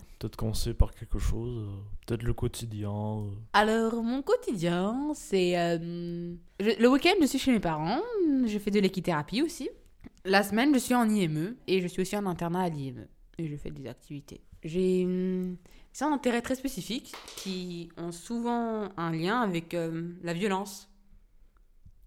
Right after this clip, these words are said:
Speaker 2: Et c'est souvent des choses, en fait, qui, qui ont eu lieu ou qui n'ont pas eu lieu. Et qu'en fait, je m'identifie constamment, en fait, à des gens qui ont, qui,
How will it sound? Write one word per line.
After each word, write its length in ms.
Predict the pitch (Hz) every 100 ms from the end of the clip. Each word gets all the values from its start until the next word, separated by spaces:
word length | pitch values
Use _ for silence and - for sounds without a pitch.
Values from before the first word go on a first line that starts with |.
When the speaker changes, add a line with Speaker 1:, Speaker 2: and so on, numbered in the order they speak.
| - - -
Speaker 2:
Et 280 | 170 175 170
c'est 240 | 165 175 170
souvent 380 | - 180 202
des 80 | 233
choses, 160 | 196 214
en 80 | 180
fait, 280 | 214 220
qui, 680 | - 190 180 175 175 180 180 - - - - - _ - - -
qui 260 | - 190 185
ont 420 | 180 175 180 175 - - - -
eu 140 | 196 185
lieu 360 | 170 165 226 - - -
ou 60 | 165
qui 180 | -
n'ont 240 | 175 165 165
pas 200 | 226 233
eu 60 |
lieu. 340 | 165 147 208 330 - _ - _ - _ _ _ _ _ _ _
Et 160 | 175 185
qu'en 180 | 185 175
fait, 340 | 240 254 - - 208 - - 190
je 140 | 175
m'identifie 480 | 196 190 196 - 196
constamment, 460 | 240 254 269 240
en 40 | 233
fait, 160 | 220
à 80 | 208
des 140 | 170 160
gens 240 | 190 254
qui 180 | - 175
ont, 340 | 165 160 160 - 185
qui, 800 | - - 170 160 160 160 160 156